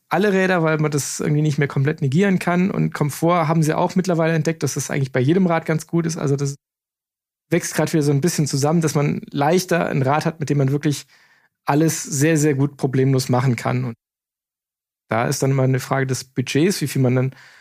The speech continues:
ausgeben möchte. Aber auch da gibt's mittlerweile im günstigen Bereich auch so ab, ich würd mal sagen, dreizehn, vierzehnhundert Euro für ein neues Rad echt solide, gute Räder, mit denen man auch langfristig Spaß haben kann. Also die einem dann nicht nach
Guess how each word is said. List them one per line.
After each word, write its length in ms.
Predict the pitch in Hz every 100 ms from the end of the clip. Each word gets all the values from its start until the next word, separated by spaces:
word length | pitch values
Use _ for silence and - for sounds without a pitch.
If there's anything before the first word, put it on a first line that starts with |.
| -
ausgeben 420 | - 151 160 175 160
möchte. 240 | 156 156
Aber 80 | 131
auch 60 | 123
da 140 | 135
gibt's 180 | 143 -
mittlerweile 400 | 143 147 139 143
im 180 | 147 139
günstigen 460 | 143 165 - 135
Bereich 420 | 123 120 131 139 -
auch 280 | 139 131 - - _ _ _ _
so 140 | - -
ab, 240 | 135 131 - - -
ich 120 | -
würd 80 | 131
mal 80 | 127
sagen, 960 | 113 117 135 135 151 - - 214 214 208
dreizehn, 360 | - 135 - 143
vierzehnhundert 480 | 160 160 139 131 131
Euro 340 | 135 147 156
für 160 | 147 -
ein 80 | 139
neues 340 | 135 139 -
Rad 340 | 135 143 - - - _ _ _
echt 220 | 151 156
solide, 680 | - 139 147 147 139 156 -
gute 260 | _ 151 147
Räder, 220 | 131 147
mit 120 | 139
denen 160 | 139 139
man 100 | 139
auch 100 | 117
langfristig 480 | 131 135 139 - 123
Spaß 340 | - 131 127
haben 120 | 123
kann. 180 | 123 127
Also 260 | 127 120 131 - -
die 140 | 143
einem 180 | 131 127
dann 140 | 131
nicht 180 | 131 127
nach 260 | 135 127